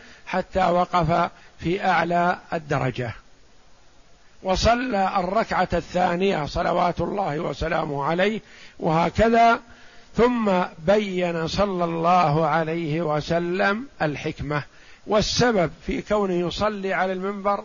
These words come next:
ويرجع. لما؟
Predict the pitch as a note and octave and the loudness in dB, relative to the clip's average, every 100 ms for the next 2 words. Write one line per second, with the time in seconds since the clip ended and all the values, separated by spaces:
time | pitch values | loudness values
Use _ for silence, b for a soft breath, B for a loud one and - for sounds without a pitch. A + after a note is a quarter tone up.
0 | F3 D#3 D3 B2+ - A2+ - - - - | -4 -2 -2 -4 -8 -10 -14 -20 -20 -20
1 | - - - - - - - - - - | -20 -20 -20 -20 -20 -20 -20 -20 -20 -20
2 | - - - - - - - - - F3+ | -20 -20 -20 -20 -20 -20 -20 -20 -20 -6
3 | B3 G#3+ F#3+ | -2 2 0